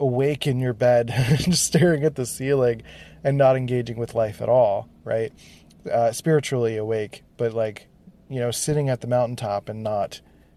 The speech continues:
being human. And, uh, there's this aspect that I learned about turquoise, or, like, people getting into a satori or getting into non-dual states, where there's typically a vow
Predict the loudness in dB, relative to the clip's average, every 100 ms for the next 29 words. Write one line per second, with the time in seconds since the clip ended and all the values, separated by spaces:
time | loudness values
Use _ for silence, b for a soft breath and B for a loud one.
0 | _ -14 -12 -12 -10 -6 -4 -4 -6 -14
1 | b b b b _ -2 0 0 -4 -4
2 | -4 -4 -6 -4 -4 -4 -6 -6 -8 _
3 | -4 -2 0 -2 -4 -4 -12 -6 -2 0
4 | -2 -4 -2 2 2 0 -6 -8 -4 -2
5 | -2 -4 -6 -4 -2 -2 -4 -14 b b
6 | b b _ -6 -4 2 2 2 -2 0
7 | 0 0 -4 -8 0 2 2 -2 -4 -4
8 | -4 -6 -4 -2 0 0 -2 -6 -6 -6
9 | -4 -4 -6 -12 -14 b b b b _
10 | -6 -2 2 2 0 -4 -20 -20 _ -6
11 | -6 -6 -8 -8 -6 -4 -4 -2 -4 -2
12 | 0 2 4 2 0